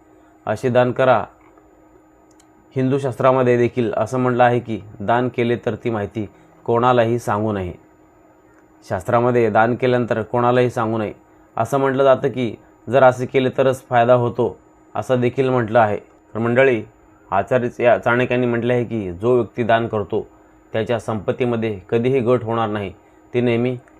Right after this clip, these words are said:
वाढत असते. म्हणून आचार्य चाणक्य असे सांगतात की दान करताना गुपित दान करावे, त्यामुळे आपण जे दान केलेलं आहे त्याची आपल्याला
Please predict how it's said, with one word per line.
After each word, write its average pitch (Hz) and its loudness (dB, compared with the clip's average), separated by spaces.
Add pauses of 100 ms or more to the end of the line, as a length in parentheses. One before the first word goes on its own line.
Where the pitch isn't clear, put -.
(140)
वाढत 113 2
असते. 107 -8 (420)
म्हणून 131 2 (800)
आचार्य 117 0
चाणक्य 120 -2
असे 107 -2
सांगतात 120 -4
की 110 -8 (440)
दान 127 4
करताना 127 -2
गुपित 113 -4
दान 113 -2
करावे, 98 -2 (600)
त्यामुळे 113 0 (720)
आपण 104 -4
जे 117 -2
दान 113 2
केलेलं 120 0
आहे 123 0
त्याची 110 -6
आपल्याला 110 -4